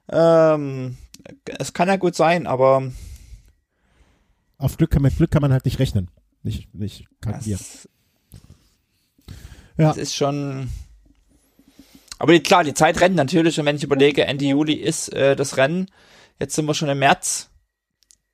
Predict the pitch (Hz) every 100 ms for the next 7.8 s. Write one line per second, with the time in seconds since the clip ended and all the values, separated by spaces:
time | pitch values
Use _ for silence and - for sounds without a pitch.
0 | _ _ _ _ _ _ _ _ _ _
1 | _ _ _ _ _ _ _ _ _ _
2 | _ _ _ _ _ _ _ _ _ -
3 | 131 - - 135 131 131 127 127 - -
4 | _ _ _ _ _ _ _ _ _ -
5 | 58 - _ _ _ _ _ _ _ _
6 | - 120 139 147 - 117 90 - - _
7 | _ _ _ _ _ - 120